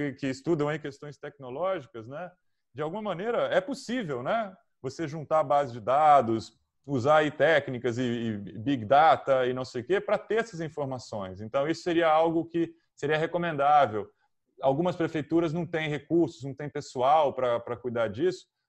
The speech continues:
mas governos estaduais, governos federais poderiam sim investir nessa parte de informação pra ter grandes cadastros de todos, né? Ó, tem gente que fica com um pouco de medo, é o grande Big Brother, né? O governo vai saber tudo sobre todos, mas de alguma maneira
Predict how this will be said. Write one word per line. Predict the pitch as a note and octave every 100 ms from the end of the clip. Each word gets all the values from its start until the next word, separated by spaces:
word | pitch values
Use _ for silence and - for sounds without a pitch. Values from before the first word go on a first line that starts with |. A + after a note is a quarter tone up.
| -
mas | C3 D#3
governos | F3 D3+ D#3 C#3
estaduais, | C3+ C#3+ C3 G#2 A2+ D3 B2+
governos | G2+ G#2 A#2+ B2
federais | A#2+ A2 G#2+ A#2 D3 -
poderiam | D3+ D3 D3 E3+
sim | - D#3+
investir | D3 C3+ - C3+
nessa | C3 B2+
parte | - B2+ B2 A#2 G#2
de | A2+ G#2+ - _ _ A2+
informação | - A#2 A#2+ A#2 - C#3+
pra | E3+ E3
ter | - D#3+ E3+ B2 A2+ G2+
grandes | C#3 E3 -
cadastros | C3 A2+ A#2+ C3+ - D3 D3 _ _ _ _ -
de | C#3+
todos, | - C#3 G#2 G2
né? | A2 C#3 - _
Ó, | C3 A#2+ A2+
tem | D#3+
gente | C#3+ E3+
que | -
fica | F3
com | E3
um | F3
pouco | E3+ D3
de | D#3
medo, | D3 C#3+
é |
o | D3
grande | D3 F3 D3+
Big | E3+ C3
Brother, | C3 E3 D#3 B2 A#2
né? | C3+ D#3+ - _ _
O | A#2
governo | C3 C#3 E3
vai | D#3+
saber | E3 D3+ D3+ -
tudo | F3+
sobre | D#3 E3 D3
todos, | - E3 F3 B2 A#2
mas | C3+ C#3 C3+
de |
alguma | E3 G3
maneira | G3+ F#3 F#3 A3 G#3+ E3+